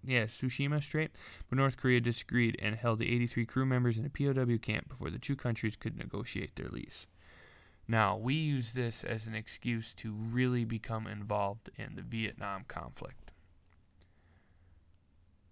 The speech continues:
There are lots of little incidences, and this has happened, you know, dozens of times in history.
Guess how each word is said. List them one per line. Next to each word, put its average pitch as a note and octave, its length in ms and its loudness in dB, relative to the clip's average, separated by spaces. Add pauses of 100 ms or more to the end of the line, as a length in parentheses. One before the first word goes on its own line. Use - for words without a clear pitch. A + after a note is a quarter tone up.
(360)
There A#2+ 200 4
are A2+ 80 4
lots B2+ 400 6
of A#2 120 0
little A2+ 200 2
incidences, F#2 720 -8 (460)
and C3+ 280 2
this A#2 120 2
has A#2+ 120 2
happened, A2 640 4 (140)
you A2+ 120 -6
know, G#2 340 -10 (680)
dozens A#2+ 380 -2
of G2 80 -8
times - 320 -8
in A2+ 60 -16
history. - 420 -8